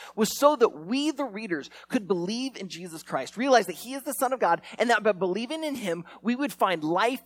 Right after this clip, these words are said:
in his name. He's talking salvation. A-, and so when Jesus is saying, "I am the Messiah," he's inviting her to believe in him, to believe that he is the one from God.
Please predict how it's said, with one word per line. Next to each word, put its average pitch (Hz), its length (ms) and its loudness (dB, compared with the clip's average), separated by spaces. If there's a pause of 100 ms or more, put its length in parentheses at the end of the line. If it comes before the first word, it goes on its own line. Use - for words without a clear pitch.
in 208 160 -6
his 165 540 -8 (220)
name. 107 400 -16 (1040)
He's 175 140 -14
talking 180 360 -8
salvation. 214 540 -8 (1300)
A-, 220 220 -4
and 262 140 0
so 311 160 10
when 262 200 0
Jesus 294 460 0 (300)
is - 200 0
saying, 247 340 4 (180)
"I 262 400 0
am 226 240 -8
the 202 40 -4
Messiah," 196 600 -2 (260)
he's 277 220 -2
inviting 262 480 2
her 233 160 -2
to 226 80 0
believe 226 560 -4
in 240 200 -2
him, 247 400 0 (240)
to 247 100 -2
believe 233 680 -6 (280)
that 208 80 -2
he 294 240 -6
is 240 240 -6
the 208 80 -2
one 208 360 0
from 175 220 -8
God. 202 400 -4